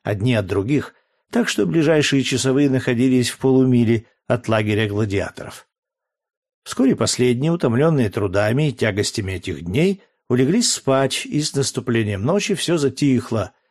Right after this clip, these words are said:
и успокоилось на этой площадке, где пламя ещё не вполне догоревших костров, вспыхивая и потрескивая, озаряло спавших гладиаторов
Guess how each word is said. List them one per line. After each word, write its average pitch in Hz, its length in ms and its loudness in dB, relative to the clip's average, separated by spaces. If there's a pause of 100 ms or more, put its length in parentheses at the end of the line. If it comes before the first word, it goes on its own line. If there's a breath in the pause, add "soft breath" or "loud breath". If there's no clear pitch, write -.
(120)
и - 60 2
успокоилось 151 840 0
на 107 100 -2
этой 87 160 -6
площадке, - 720 -6 (400)
где 110 160 0
пламя 135 420 0
ещё 127 280 0
не 175 100 0
вполне 147 420 0
догоревших 135 680 0
костров, - 580 0 (680)
вспыхивая 135 640 2
и 113 80 2
потрескивая, 120 800 0
озаряло 214 420 2
спавших 170 640 -2
гладиаторов 123 840 0